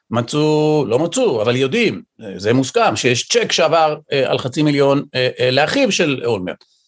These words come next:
פה אצל נתניהו לא מוצאים כסף, אז, אז צריך איכשהו להגדיר משהו ששו-, משהו שישחק בתפקיד הכסף במשחק שלנו.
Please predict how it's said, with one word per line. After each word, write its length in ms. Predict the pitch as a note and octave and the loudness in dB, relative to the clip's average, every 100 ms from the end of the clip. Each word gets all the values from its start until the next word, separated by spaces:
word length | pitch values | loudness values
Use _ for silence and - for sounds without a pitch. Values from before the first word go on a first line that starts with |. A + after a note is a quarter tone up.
| _ _ | _ _
פה 140 | G3 | 0
אצל 120 | A#3+ A3+ | 2 2
נתניהו 400 | F3 D#3+ E3 D3 | 2 2 4 2
לא 100 | B2+ | 2
מוצאים 300 | B2 A2 G2 | 0 -4 -4
כסף, 420 | - - - - | -6 -10 -12 -8
אז, 200 | F2+ - - | -6 -6 -10
אז 180 | - - | -14 -8
צריך 400 | - D#2 - - - | -6 -6 -8 -16 -6
איכשהו 640 | - - - - G2 G2 - | -4 -4 -6 -6 -6 -6 -6
להגדיר 680 | E2 E2+ G#2+ B2 A#2+ F#2+ - _ _ _ _ _ _ _ - | -6 -4 -2 0 0 -2 -8 _ _ _ _ _ _ _ -2
משהו 320 | G#2+ G2+ F#2+ | 0 0 -4
ששו-, 420 | - G#2+ - A2+ | -4 0 0 0
משהו 320 | B2+ F#3+ G3+ A3 | 2 0 2 2
שישחק 580 | F#3 - D3+ - G#3 | 2 2 2 2 0
בתפקיד 480 | A3 F#3+ - - G3 | 0 0 0 2 2
הכסף 420 | F#3+ F#3 F#3 F3+ | 2 2 2 2
במשחק 480 | E3+ D3 C3 - D#3+ | 2 0 0 2 0
שלנו. 460 | - C#3 - - _ | -2 -12 -12 -16 _